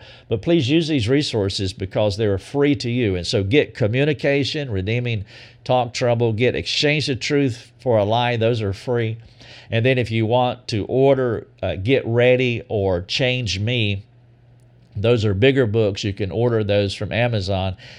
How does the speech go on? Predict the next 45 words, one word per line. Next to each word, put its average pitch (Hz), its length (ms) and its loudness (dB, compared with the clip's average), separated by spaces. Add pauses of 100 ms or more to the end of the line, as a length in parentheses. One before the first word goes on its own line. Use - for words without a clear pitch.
(180)
And 110 120 0
I 107 80 4
would 110 140 0
just 107 220 -2
encourage 113 440 0
you 104 60 0
to 92 140 -2
do 120 220 2
that 98 240 0
to 107 100 -2
get 127 240 4
all 131 160 4
this 117 220 0
help 117 240 0
that 85 120 -6
you 85 140 -6
can. 92 480 -4 (1120)
All 139 60 2
right, 151 120 4
so 180 120 0
let's 214 200 0
work 208 260 0
through 131 260 2
ten 143 360 -2
ways 127 320 2
to 101 100 -2
bless 123 400 0
your 117 120 -2
marriage, 92 480 -4 (520)
uh, 101 120 -2
because 117 340 2
we 147 80 6
want 143 240 2
to 123 80 -2
get 123 240 2
out 127 180 2
of 117 140 2
this 101 160 0
dark 107 420 0
tunnel 104 400 -2
that 101 160 0
I've 95 220 -2
led 113 280 2
you 101 140 -2
down. 104 500 0